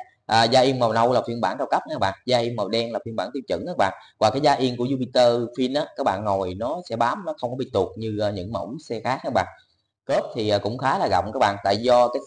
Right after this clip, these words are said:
xe Jupiter Fin này nè, về kiểu dáng nó bầu các bạn, cho nên cái cốp khá là rộng. À, các bạn để được khá là nhiều đồ luôn, như nón bảo hiểm nửa đầu nè, áo mưa, áo khoác, ờ, hoặc những cái dụng cụ mình đi làm cũng được các bạn. Xe nào có cốp là nó tiện dụng các bạn, mình đi làm nó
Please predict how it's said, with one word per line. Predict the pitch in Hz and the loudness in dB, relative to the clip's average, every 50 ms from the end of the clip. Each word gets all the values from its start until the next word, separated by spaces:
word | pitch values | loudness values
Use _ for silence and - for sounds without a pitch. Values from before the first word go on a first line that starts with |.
| - | 0
xe | - 139 131 131 127 127 123 113 - - _ - | 2 4 4 6 4 4 2 0 -2 -8 _ -6
Jupiter | 123 120 117 110 120 117 - - | -4 -2 0 0 0 0 0 0
Fin | 135 131 127 127 | 0 0 0 0
này | 123 113 101 | 0 0 0
nè, | 95 92 90 - _ _ - | -2 -2 -6 -12 _ _ -2
về | 107 104 95 101 | 0 0 0 0
kiểu | 104 117 | 0 0
dáng | 131 131 143 175 | 0 0 0 -2
nó | 185 180 | -2 0
bầu | 135 110 101 92 92 | 2 2 2 2 0
các | 113 | 0
bạn, | 120 107 101 101 - | -2 -2 -2 -2 -4
cho | 117 117 | -4 -4
nên | 113 110 | -4 -6
cái | - - - | -8 -4 0
cốp | 135 147 175 - - | 0 0 0 0 -2
khá | 131 143 170 | -4 -4 -4
là | 160 110 | -2 0
rộng. | 90 87 85 90 - - _ _ _ _ | 0 0 0 -2 -6 -18 _ _ _ _
À, | 101 104 101 | -6 -6 -4
các | - 123 | -2 0
bạn | 110 95 95 101 | 0 0 0 0
để | 98 87 95 | 0 0 2
được | 117 120 101 90 104 | 0 0 -2 -4 -4
khá | 104 107 147 | -4 -4 -4
là | 175 156 | -4 -4
nhiều | 127 104 101 104 | -4 -4 -2 0
đồ | 104 98 92 90 95 | 2 2 2 2 2
luôn, | 104 113 120 120 - - | 2 2 2 0 -2 -8
như | 117 117 113 | -10 -8 -4
nón | 113 120 139 151 | -4 -4 -2 0
bảo | 139 127 - | 0 -2 -2
hiểm | 90 101 123 | -4 -6 -6
nửa | 113 120 | -4 -2
đầu | 123 117 101 95 92 92 95 | 2 2 2 2 2 0 -4
nè, | 101 98 - - _ _ _ | -6 -6 -6 -10 _ _ _
áo | - - 139 156 | -8 -4 -4 -2
mưa, | 151 135 131 139 139 131 135 - | 0 0 2 2 2 2 2 0
áo | 131 143 151 147 - | 0 -2 -2 -2 -2
khoác, | 151 156 190 240 262 - _ _ _ _ _ _ _ _ 113 113 110 | -2 -2 -2 -2 -4 -10 _ _ _ _ _ _ _ _ -18 -12 -8
ờ, | 104 101 101 104 104 | -6 -4 -2 -2 0
hoặc | 104 98 - - | -2 -2 -2 -4
những | 104 98 90 95 117 135 | -6 -6 -6 -6 -4 -4
cái | 147 143 | -2 -2
dụng | 131 101 101 104 - | -2 -2 -4 -2 -2
cụ | 92 82 82 92 104 107 | -2 0 0 0 -2 -4
mình | 110 95 | -6 -6
đi | 95 110 | -4 -2
làm | 113 117 113 98 92 92 92 87 | 0 2 2 2 0 0 -4 -8
cũng | 110 127 | -6 -2
được | 135 143 151 - | -2 -2 -2 0
các | 139 | 2
bạn. | 135 110 101 - - - _ - - _ _ | 2 2 2 0 -4 -14 _ -20 -20 _ _
Xe | - 131 131 123 | -2 0 0 0
nào | 117 104 | 0 0
có | 117 131 | -2 0
cốp | - 160 170 208 - | 4 4 4 4 4
là | - 131 | 2 0
nó | 98 107 113 | -2 -2 -2
tiện | - 104 104 104 | -2 -2 -2 0
dụng | 101 90 98 127 | -2 -2 -2 0
các | 139 | 0
bạn, | 117 104 104 - | 0 0 -2 -4
mình | 110 107 101 | -6 -6 -4
đi | 104 117 | -4 0
làm | 120 113 101 95 90 101 | 0 0 0 0 -2 -4
nó | 120 147 | -6 -8